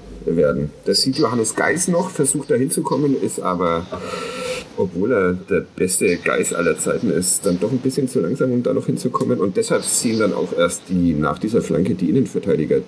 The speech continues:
doof aus, weil da einfach einer fehlt, der bei Abiyama ist. Also wenn Mölle, Daly und Sorg nicht hätten helfen wollen, wär's, wär's vielleicht beim zwei zu eins geblieben. Flo, jetzt, du.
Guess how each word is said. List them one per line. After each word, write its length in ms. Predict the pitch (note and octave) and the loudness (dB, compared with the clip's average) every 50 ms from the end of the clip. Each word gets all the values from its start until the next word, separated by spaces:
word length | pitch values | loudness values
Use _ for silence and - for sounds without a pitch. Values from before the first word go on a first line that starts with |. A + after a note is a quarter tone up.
| - - | -4 -2
doof 220 | E2+ E2 E2 - | 0 0 0 0
aus, 280 | - - D2+ F2+ - D#2+ | 0 0 0 0 0 0
weil 100 | D#2+ D2+ | 0 2
da 140 | D#2 - - | 2 0 0
einfach 260 | - F2+ F#2 F#2 - - - - | -2 -2 -2 -2 -4 -4 -2 -2
einer 480 | C2 C#2 - - A2 - G#2 G2 A#2+ B2 - - - | 0 0 2 2 2 2 2 2 0 -2 -8 -14 -6
fehlt, 320 | - - A2+ A2 B2 B2+ - - - - - - | -2 0 2 2 2 0 -4 -8 -14 -10 -4 0
der 80 | E2 D#2 | 0 0
bei 280 | - D#2+ D2+ C#2+ D2 D2+ - - - | 2 2 2 2 0 -2 -4 -6 -4
Abiyama 680 | D2+ D2+ - D2 C2 A#1+ C2+ D#2 D#2+ D2 A#1+ A#1+ A#1+ - - | -4 -4 -2 0 0 2 2 2 2 2 0 -2 -4 -4 -4
ist. 220 | - E2 D#2+ - - | -4 -4 -2 -2 -2
Also 400 | A#1 C#2+ D2 - D2+ C2+ C2+ - - - - - - - - - - - - - - - - | -2 0 0 2 2 0 0 -2 -4 -8 -10 -8 -8 -6 -6 -4 -4 -4 -4 -6 -8 -10 -4
wenn 200 | F2+ F#2 F2+ F2 | -2 0 2 2
Mölle, 480 | E2+ E2+ F2+ G2+ G2+ G#2 G#2+ G#2 G#2 G2 - - - - - - | 2 2 2 4 4 4 4 2 0 -2 -6 -6 -4 -4 -2 0
Daly 420 | - E2 D#2+ F#2+ A2 A#2+ A#2+ A#2+ B2+ - | 2 4 4 4 4 4 2 2 2 2
und 480 | G2 G#2+ G#2+ G#2+ G#2 F#2+ - - - - - | 2 2 2 2 0 -2 -4 -6 -4 -2 -2
Sorg 380 | F#2+ - - - F#2 G2 - | -2 0 0 0 0 2 2
nicht 180 | C3+ A2 - - | 0 -2 0 0
hätten 200 | - - - G#2 | -2 0 2 2
helfen 340 | F2 F2+ F2+ - - D#3 B2+ | 2 2 2 2 0 0 2
wollen, 280 | C3 C3+ C3+ C#3 D3+ D3 - - C3+ C3+ C#3+ - - - - - - - - - - - - - - - - - - | 2 2 2 2 0 -4 -8 -12 -12 -10 -10 -8 -8 -10 -10 -10 -12 -12 -12 -12 -14 -14 -16 -16 -18 -14 -12 -8 -2
wär's, 400 | - D2+ D2+ E2 - - - - - - - - - - - - | 2 2 4 4 4 2 0 -2 -4 -8 -14 -14 -14 -8 -4 0
wär's 200 | F#2 F#2 F2+ - | 2 2 2 2
vielleicht 320 | - A2 F#2+ E2 - - | 0 2 2 2 2 2
beim 160 | - F#2+ G2 | 0 0 0
zwei 200 | - - - - | 0 -2 -2 0
zu 160 | - - - | 0 2 2
eins 180 | F2+ F#2+ F#2 - | 2 2 2 0
geblieben. 400 | - - - - - - - - - - - | -2 0 2 2 2 2 2 0 -4 -10 -16
Flo, 380 | - - - F#2+ F#2 F#2 E2+ E2+ - - - - - | -12 -4 0 2 2 2 0 -2 -6 -16 -10 -2 2
jetzt, 280 | F#2 F#2 F2+ - - C2 B1+ - - - - - - | 2 2 2 2 0 -2 -4 -6 -12 -18 -10 -4 0
du. 240 | G#2 G2+ F#2 F2 | 2 2 2 2